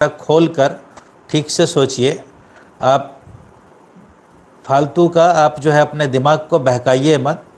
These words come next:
मैं किसी बुरे sense में नहीं बोल रहा हूँ मैं कि गूं गोबर in the sense मैं ये कहना चाह रहा हूँ कि कुछ लोग जो है पुराने ज़माने में वापस जाना चाहते हैं और वक्त पूछे पीछे कभी नहीं जाता है,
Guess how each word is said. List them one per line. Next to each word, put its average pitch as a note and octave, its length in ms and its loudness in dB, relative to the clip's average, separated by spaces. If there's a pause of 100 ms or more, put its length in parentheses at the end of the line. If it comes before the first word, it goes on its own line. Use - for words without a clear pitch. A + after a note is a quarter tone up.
(460)
मैं D3 200 0
किसी D3+ 540 -2 (480)
बुरे D#3+ 300 4
sense E3 400 0
में E3 100 0
नहीं D3+ 220 0
बोल C3+ 280 0
रहा B2 120 2
हूँ A2+ 160 0
मैं C#3+ 280 -6 (720)
कि C#3+ 220 0
गूं D#3 300 0
गोबर F#3 300 4
in F#3 80 2
the F3+ 260 0
sense F#3 240 -4
मैं F3 120 -2
ये E3+ 160 2
कहना E3+ 260 2
चाह E3+ 160 2
रहा E3+ 100 2
हूँ E3+ 80 -2
कि F3 80 -2
कुछ E3 260 -6
लोग E3 260 2
जो E3 100 0
है E3 100 4
पुराने E3 500 0
ज़माने D#3 420 2
में D#3+ 100 4
वापस C3+ 360 2
जाना A#2+ 340 -2
चाहते A2+ 360 -6
हैं C#3 280 -10 (500)
और D#3 440 2 (1040)
वक्त - 400 -2
पूछे D#3+ 260 -2
पीछे D3+ 380 0
कभी D3 280 -2
नहीं C#3+ 180 -4
जाता A2 280 0
है, G2 160 -8